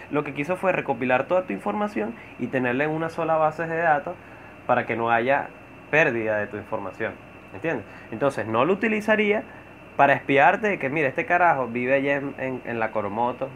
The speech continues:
vamos a ir para allá, para su casa, que él vende cucuy y él vende cigarros detallados, su abuela cose,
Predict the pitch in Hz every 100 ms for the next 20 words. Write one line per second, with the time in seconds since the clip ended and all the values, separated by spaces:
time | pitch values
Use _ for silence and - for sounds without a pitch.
0 | 117 101 120 113 110 123 123 127 - 107
1 | 117 123 131 107 101 104 110 117 117 107
2 | - 104 113 131 - - 104 101 107 110
3 | 110 101 110 117 - 95 113 123 - 101
4 | 98 117 - 147 151 165